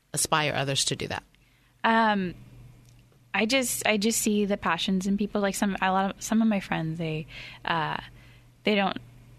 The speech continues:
Speaker 2: have, they, they say that they don't have a passion. They see that I'm very passionate about what I do, and
Speaker 1: Mm-hmm.
Speaker 2: I'm just going for it. And some of my friends, they say I don't have it, but I'm like, everyone has something that
Speaker 1: Yes.
Speaker 2: they're meant to do. And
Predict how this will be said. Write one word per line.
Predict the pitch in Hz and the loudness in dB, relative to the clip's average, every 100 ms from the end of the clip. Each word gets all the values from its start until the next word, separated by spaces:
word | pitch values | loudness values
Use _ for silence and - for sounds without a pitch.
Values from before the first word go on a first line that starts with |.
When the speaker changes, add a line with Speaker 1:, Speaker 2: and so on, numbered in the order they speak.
| - | -6
Speaker 2:
have, | 196 185 - | 0 0 0
they, | 196 190 170 | 0 2 0
they | 196 | 0
say | 202 - 190 | 0 0 -2
that | 170 | 0
they | 175 | -2
don't | 170 | -2
have | 170 165 | -2 -2
a | |
passion. | - - - - | -2 -4 -2 -4
They | |
see | 170 175 | -4 -4
that | 165 | -2
I'm | 175 214 220 | 2 2 4
very | 196 180 | 2 2
passionate | 165 160 - 175 | 0 -2 -2 -2
about | 160 | -2
what | 170 165 | 0 0
I | 160 | -2
do, | 160 156 | -2 0
and | 156 170 | 0 2
Speaker 1:
Mm-hmm. | 175 | 2
Speaker 2:
I'm | 175 175 | 0 0
just | 170 170 - | -2 -4 -2
going | 175 165 160 | 0 0 -2
for | - 175 | -2 -2
it. | 160 175 - | 0 -2 -4
And | 160 156 160 | -4 -4 -2
some | 202 196 | 0 2
of | |
my | 190 175 | 2 0
friends, | - 185 175 | 0 0 0
they | 180 | 0
say | - | 0
I | 196 | 0
don't | 175 | 0
have | 165 180 170 | -2 -2 -2
it, | 165 - | -4 -4
but | 180 | -4
I'm | 175 175 | -2 -2
like, | 170 175 | -4 0
everyone | 220 277 262 202 | 2 4 2 0
has | 190 180 | 0 0
something | - 185 - 180 | -2 -2 -2 -2
that | 175 165 - | 0 0 0
Speaker 1:
Yes. | 233 208 - | 0 0 -2
Speaker 2:
they're | 214 214 | 2 4
meant | 220 208 | 2 2
to | 208 | 0
do. | 190 196 190 175 165 | 2 2 2 2 0
And | - 170 | 0 0